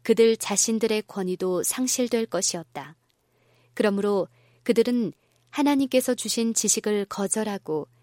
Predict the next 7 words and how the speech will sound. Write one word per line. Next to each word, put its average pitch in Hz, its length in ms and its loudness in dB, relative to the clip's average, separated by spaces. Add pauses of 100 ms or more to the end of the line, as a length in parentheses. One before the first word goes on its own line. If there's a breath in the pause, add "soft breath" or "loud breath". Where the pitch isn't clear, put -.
(120)
하나님께서 208 720 0
그들을 214 440 2
계몽시키기 214 800 -2
위하여 180 300 -2
보낸 202 340 -2
사람을 185 480 -4
반대함으로써 196 1000 -4